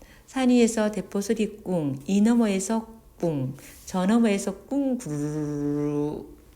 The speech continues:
음성 상징어지. 음성 상징어를 통해서 어떤 느낌? 긴박한 느낌. 음성 상징어. 의성어지, 그지? 의성을 통해서 긴박한 느낌을 주는 거고요.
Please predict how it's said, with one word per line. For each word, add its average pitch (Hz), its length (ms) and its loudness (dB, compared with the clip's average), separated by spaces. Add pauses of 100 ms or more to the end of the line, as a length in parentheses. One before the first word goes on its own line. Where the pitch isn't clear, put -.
(400)
음성 190 440 2
상징어지. 180 1000 0
음성 196 380 0
상징어를 185 640 0
통해서 175 420 0
어떤 269 400 -2
느낌? 226 680 2
긴박한 156 560 -2
느낌. 214 680 2 (1000)
음성 233 960 4
상징어. 151 720 -4 (180)
의성어지, 233 480 4
그지? 147 560 -2 (400)
의성을 214 320 2
통해서 208 880 2
긴박한 180 840 0
느낌을 175 680 2
주는 175 320 -4
거고요. 147 720 0